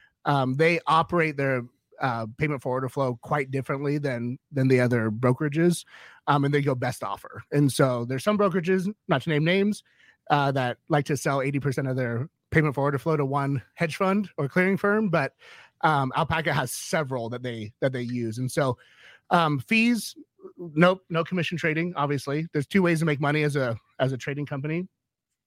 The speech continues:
payment for order flow or brokerage fees. Um, so commission-free trading, um, is number one,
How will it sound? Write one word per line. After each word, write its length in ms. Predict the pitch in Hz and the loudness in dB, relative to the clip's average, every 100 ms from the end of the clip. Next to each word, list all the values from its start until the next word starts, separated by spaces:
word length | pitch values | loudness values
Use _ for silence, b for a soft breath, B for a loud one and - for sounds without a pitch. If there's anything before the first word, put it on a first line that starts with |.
| _ _ _ - | _ _ _ 0
payment 220 | 151 135 | 2 2
for 60 | 127 | 0
order 200 | 139 139 | 0 0
flow 280 | 160 151 | 2 2
or 120 | 147 117 | 2 0
brokerage 380 | 131 135 151 | 0 -2 -2
fees. 340 | - 190 220 - B B B - | -2 -2 -4 -8 B B B -2
Um, 260 | 156 135 127 | 2 2 2
so 240 | 156 139 - | 0 -2 -2
commission-free 480 | 165 160 175 165 151 | 0 0 0 -2 -2
trading, 480 | - 156 156 156 139 - | -2 -2 -2 -4 -8 -2
um, 240 | 151 135 | 0 0
is 120 | 135 131 | -2 -4
number 180 | 135 139 | -2 0
one, 380 | 160 175 175 | 2 2 0